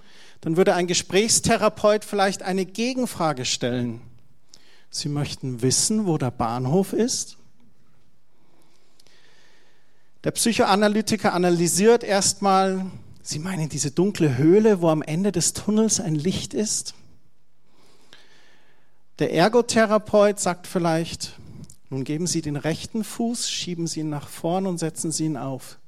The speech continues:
Sehr gut. Und jetzt der linke Fuß. Nach vorne und aufsetzen.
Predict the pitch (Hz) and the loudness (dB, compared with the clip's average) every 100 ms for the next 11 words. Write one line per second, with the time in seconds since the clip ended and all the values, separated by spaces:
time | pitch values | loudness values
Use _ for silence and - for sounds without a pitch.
0 | - - - - - - 185 123 - - | -20 -20 -20 -20 -8 -4 -2 -4 -8 -20
1 | - - - - - - - - - - | -20 -20 -20 -20 -20 -20 -20 -20 -20 -20
2 | - - - - 165 - - 233 226 202 | -20 -20 -20 -2 -2 0 0 2 2 2
3 | 131 - 123 - - - - - - - | -2 -2 -4 -4 -8 -10 -16 -20 -20 -20
4 | - - 131 - - 143 165 202 202 135 | -20 -6 -6 -4 0 2 2 2 -2 -8
5 | - - 151 135 127 - - 110 - 120 | -16 -10 -6 -4 -4 -4 -6 -6 -8 -8